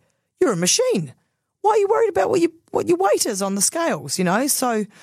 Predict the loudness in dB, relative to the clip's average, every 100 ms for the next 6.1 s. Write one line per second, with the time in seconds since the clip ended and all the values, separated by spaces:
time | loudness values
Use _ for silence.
0 | -20 -20 _ -4 -2 -2 -4 -4 0 0
1 | 0 0 0 0 2 2 2 0 0 -2
2 | -2 -4 -2 -2 -2 -2 -2 0 0 0
3 | 0 -2 0 -2 -4 -6 -6 -2 -2 -2
4 | 0 0 0 -2 -2 0 0 0 0 0
5 | 0 -2 -4 -4 -2 -2 -2 -2 0 0